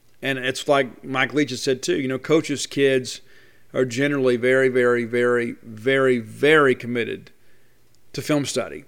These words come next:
as is Will. And so he's breaking down his film, breaking down his offense's, uh, you know, highlights,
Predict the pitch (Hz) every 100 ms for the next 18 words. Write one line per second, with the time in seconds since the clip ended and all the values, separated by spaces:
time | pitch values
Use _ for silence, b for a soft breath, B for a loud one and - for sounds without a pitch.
0 | - 123 131 139 123 180 170 - - _
1 | _ - - 127 - 143 135 127 123 143
2 | 147 131 127 127 131 156 - 139 143 190
3 | 113 131 135 131 131 135 131 123 - 127
4 | - 147 131 139 117 - - - 123 113
5 | 110 - 123 120 117 120 131 135 135 170
6 | 170 -